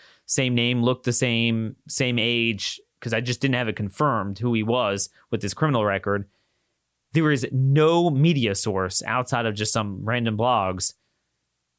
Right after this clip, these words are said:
And God bless any one of you for doing that work.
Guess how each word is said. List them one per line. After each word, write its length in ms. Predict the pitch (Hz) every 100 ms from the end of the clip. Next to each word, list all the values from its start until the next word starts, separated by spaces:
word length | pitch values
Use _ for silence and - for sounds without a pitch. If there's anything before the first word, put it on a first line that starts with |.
| _ _ _ _ _ _ _ _ _ _ _ _ _ _
And 120 | 120 117
God 220 | 139 123
bless 300 | 131 120 123
any 160 | 117
one 440 | 113 113 107 104 90
of 140 | 98
you 220 | 110 127
for 160 | 113 107
doing 240 | 117 110
that 180 | 98 87
work. 460 | 117 131 87 -